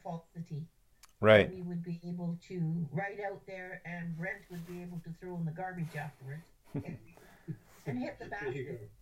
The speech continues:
Speaker 3: go. That's right.
Speaker 2: Yeah, and some of those, like we, we've, we've touched on, right? Like, it, is following the Ten Commandments gonna get you there? Is, uh,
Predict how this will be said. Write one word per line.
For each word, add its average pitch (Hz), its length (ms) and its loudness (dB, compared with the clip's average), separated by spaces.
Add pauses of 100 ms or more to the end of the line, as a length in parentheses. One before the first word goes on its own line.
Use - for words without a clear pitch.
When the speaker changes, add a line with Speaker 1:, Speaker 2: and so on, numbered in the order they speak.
(280)
Speaker 3:
go. 175 60 -4 (140)
That's - 220 0
right. 120 120 -8 (160)
Speaker 2:
Yeah, 151 180 12
and 143 100 10
some 190 200 12
of 196 40 12
those, 170 320 12 (460)
like 131 260 10
we, 135 180 12
we've, 127 320 12
we've 123 240 10
touched 160 300 12
on, 110 160 12
right? 110 240 12
Like, 110 220 12 (100)
it, 110 280 2
is 117 240 4
following 131 340 12
the 120 80 10
Ten 127 240 10
Commandments 120 500 8
gonna 135 160 8
get 135 260 12
you 139 60 10
there? 139 320 12
Is, 104 440 12
uh, 92 360 12